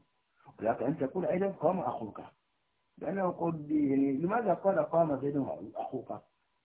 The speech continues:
قد يكون هناك زيد هنا وزيد هناك، فيكون المخاطب، يعني، في حيرة وحال، يعني،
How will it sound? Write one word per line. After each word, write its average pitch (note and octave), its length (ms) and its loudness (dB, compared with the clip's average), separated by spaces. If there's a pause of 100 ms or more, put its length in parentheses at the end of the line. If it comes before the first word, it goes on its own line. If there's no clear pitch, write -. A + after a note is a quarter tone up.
(140)
قد F#3+ 140 0
يكون F3+ 540 0
هناك C#3+ 320 4
زيد A#2+ 300 -2
هنا C3 440 2
وزيد A2+ 320 -2
هناك، A#2 380 0 (320)
فيكون C#3+ 460 -2
المخاطب، B2 680 -2
يعني، G#2+ 300 -2
في A#2 260 -8 (440)
حيرة A#2 680 -2
وحال، A2+ 1400 -4
يعني، A2+ 640 -6